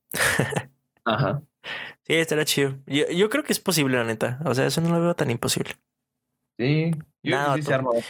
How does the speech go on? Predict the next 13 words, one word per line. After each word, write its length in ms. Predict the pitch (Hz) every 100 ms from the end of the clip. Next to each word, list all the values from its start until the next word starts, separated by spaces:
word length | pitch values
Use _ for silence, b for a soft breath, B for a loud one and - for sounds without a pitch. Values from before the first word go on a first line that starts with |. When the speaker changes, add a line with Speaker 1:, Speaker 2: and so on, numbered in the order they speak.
| B
Speaker 1:
Nada, 200 | 131 147
en 60 | 156
esta 200 | 139 139
vida 120 | 156
es 60 | 151
imposible, 420 | 156 139 131 139
vato. 240 | 135 131 - - _ _ _ _ _ -
Speaker 2:
Nada, 220 | 135 143
en 80 | 139
esta 180 | 139 139
vida 140 | 139
es 80 | 135
imposible. 560 | 139 - 113 113 113